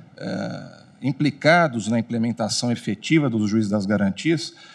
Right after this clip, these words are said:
há estudos que estimulam um acréscimo ao erário de algo em torno de dois ponto cinco bilhões. Dois ponto cinco bilhões para,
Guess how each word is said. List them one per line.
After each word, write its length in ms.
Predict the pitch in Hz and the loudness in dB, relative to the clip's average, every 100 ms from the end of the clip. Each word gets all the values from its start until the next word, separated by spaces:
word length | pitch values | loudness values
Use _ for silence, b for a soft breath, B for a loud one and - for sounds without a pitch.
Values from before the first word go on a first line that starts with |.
| B | B
há 120 | - 143 | -2 0
estudos 400 | 143 151 143 135 | 0 -2 -2 -2
que 120 | 160 | -2
estimulam 720 | 151 - 151 123 139 156 156 | 0 0 2 2 2 2 0
um 140 | 139 143 | 2 2
acréscimo 720 | 135 - 117 143 151 131 120 | 2 0 2 2 0 0 2
ao 100 | 113 | 2
erário 400 | 107 107 120 139 b b b - | 2 2 0 -2 b b b -2
de 160 | 135 | 6
algo 220 | 139 131 151 | 8 8 4
em 80 | |
torno 280 | 151 131 135 | 2 2 4
de 120 | 135 | 4
dois 280 | 123 135 143 | 4 4 4
ponto 380 | 139 - 151 151 | 0 -2 0 -2
cinco 320 | - 139 139 | 0 0 2
bilhões. 800 | 123 185 165 120 110 98 - - b b b b | 4 4 6 6 6 2 -4 -10 b b b b
Dois 220 | - 165 143 | 0 0 2
ponto 240 | 139 131 | 0 0
cinco 300 | - 123 127 | 0 0 0
bilhões 520 | 120 110 110 110 98 | 2 4 4 2 0
para, 560 | - - 120 123 107 | -4 4 6 6 4